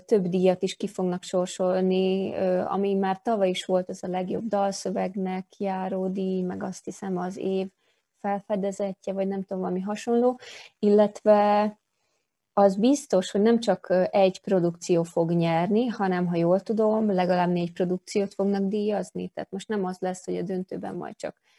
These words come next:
egy valaki nyer, és akkor övé az egész, ö, nem tudom, mindenség, amit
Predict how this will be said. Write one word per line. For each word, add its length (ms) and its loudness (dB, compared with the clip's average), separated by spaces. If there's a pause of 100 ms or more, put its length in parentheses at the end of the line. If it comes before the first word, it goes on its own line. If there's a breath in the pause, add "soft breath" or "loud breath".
(260)
egy 260 4
valaki 420 0
nyer, 400 2
és 180 -4
akkor 360 -4
övé 340 0
az 180 -4
egész, 580 -4
ö, 60 -8 (260)
nem 220 -4
tudom, 240 -6
mindenség, 640 -2
amit 420 -4